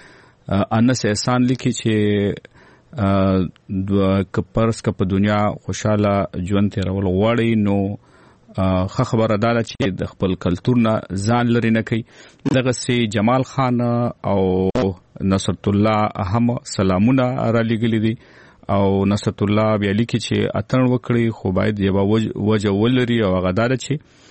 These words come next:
څه د خوشحالۍ موقع وي. او دغسې بیا ډېرې نور ملګرو هم خپلې څرګندونې لیکلي دي. موږ به کوشش کوو چې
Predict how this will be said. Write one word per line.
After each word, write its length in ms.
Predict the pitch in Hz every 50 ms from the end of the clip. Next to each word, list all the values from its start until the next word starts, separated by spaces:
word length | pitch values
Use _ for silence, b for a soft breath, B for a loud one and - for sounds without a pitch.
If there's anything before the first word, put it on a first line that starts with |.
| b b b _ -
څه 280 | - 107 - - 120
د 60 | 104
خوشحالۍ 640 | 104 - 113 101 - 123 120 110 113 120 123 113 104 - - - - 92
موقع 340 | 92 98 104 101 - - 135
وي. 200 | 123 101 90 80 - b b b b b b b b _ _ _ _
او 440 | - 95 95 98 98 92 92 92 92 - - - _ _ _ _
دغسې 560 | - 117 113 120 120 - - 127 123 120 117 110
بیا 200 | 104 120 120 120 117 117 -
ډېرې 340 | - 110 104 117 123 147 156
نور 140 | 170 175 160
ملګرو 380 | 127 110 101 98 104 104 104
هم 160 | 120 123 123 113
خپلې 280 | - - - 101 101 95 -
څرګندونې 520 | 98 92 98 92 92 95 101 - 101 101 98 - 95 95
لیکلي 340 | 98 - - 139 139 139 127
دي. 260 | 117 120 117 117 117 - _ -
موږ 380 | 98 95 92 92 95 98 104 98
به 280 | 101 98 98 85 78 101 -
کوشش 360 | - 107 104 - 147 135 -
کوو 120 | - 139
چې 180 | 127 - - 135